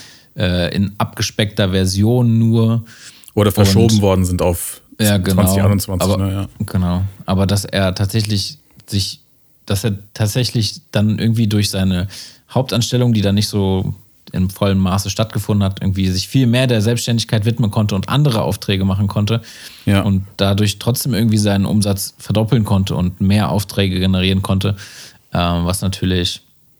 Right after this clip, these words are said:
Speaker 1: dann mega geil ist, weil so wurde halt einfach die Chance, die das Jahr irgendwie erstmal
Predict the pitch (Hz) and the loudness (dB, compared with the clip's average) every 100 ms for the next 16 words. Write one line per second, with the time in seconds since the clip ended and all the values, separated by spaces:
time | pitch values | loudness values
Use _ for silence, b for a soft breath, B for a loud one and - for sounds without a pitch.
0 | _ _ _ - - 98 104 104 95 107 | _ _ _ -14 -2 2 2 2 2 2
1 | 107 95 - 85 82 71 - 95 87 90 | 2 -2 -2 -2 -2 -4 -4 -2 -2 -2
2 | 90 101 101 98 92 92 98 - 131 151 | 0 0 0 -2 -2 -4 -4 0 0 0
3 | - 107 107 107 104 - - 104 104 - | 0 0 0 0 -4 -6 -2 0 0 -2
4 | 107 117 117 - - - - 113 104 104 | 0 2 0 -2 -12 -20 -4 -2 0 0
5 | 98 - - 98 104 110 98 95 | -2 -4 -4 -2 0 0 0 -2